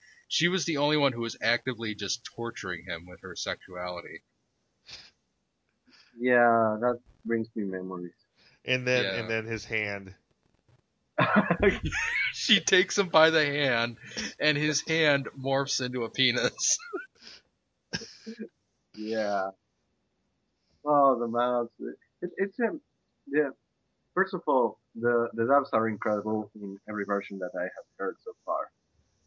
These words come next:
Speaker 2: Uh, I mean, I, eh, I've seen the, the Japanese dub, the Spanish dub from Spain,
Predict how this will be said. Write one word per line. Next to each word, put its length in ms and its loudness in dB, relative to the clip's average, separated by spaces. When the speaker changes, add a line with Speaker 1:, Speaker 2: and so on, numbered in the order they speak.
Speaker 2:
Uh, 380 4
I 60 -2
mean, 340 2
I, 180 6
eh, 460 2
I've 240 0
seen 240 2
the, 400 6
the 120 -2
Japanese 500 2
dub, 220 4
the 220 -2
Spanish 380 2
dub 300 0
from 180 -12
Spain, 460 -4